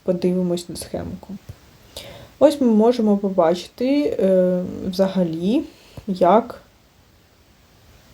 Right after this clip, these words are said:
буде проєктуватись серце. Хрящі третього ребра.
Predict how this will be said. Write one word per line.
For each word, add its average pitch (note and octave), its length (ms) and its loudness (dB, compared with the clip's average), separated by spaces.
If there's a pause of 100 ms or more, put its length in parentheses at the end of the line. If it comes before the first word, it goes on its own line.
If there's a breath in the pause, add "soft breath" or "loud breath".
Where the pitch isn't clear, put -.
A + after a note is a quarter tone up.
(800)
буде F#3+ 640 2 (640)
проєктуватись G3 1120 0 (260)
серце. F3+ 720 -4 (1800 loud breath)
Хрящі B3 480 4
третього B3 600 6
ребра. F#3 540 2